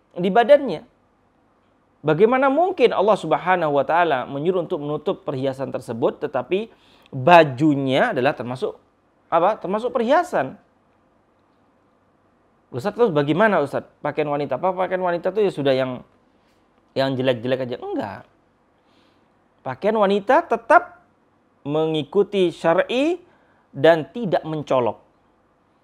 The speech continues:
Maksudnya tidak mencolok adalah apa? Ketika wanita memakai pakaian tersebut, l-, mata laki-laki langsung menuju ke lep-, wanita tersebut. Itu yang maksudnya mencolok. Yang lain ba-, pakai hitam,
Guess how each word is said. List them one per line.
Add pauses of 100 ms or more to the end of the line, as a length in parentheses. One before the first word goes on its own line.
(400)
Maksudnya
tidak
mencolok
adalah
apa?
Ketika
wanita
memakai
pakaian
tersebut, (800)
l-,
mata
laki-laki
langsung
menuju
ke
lep-,
wanita
tersebut.
Itu
yang
maksudnya
mencolok. (3000)
Yang
lain
ba-,
pakai
hitam,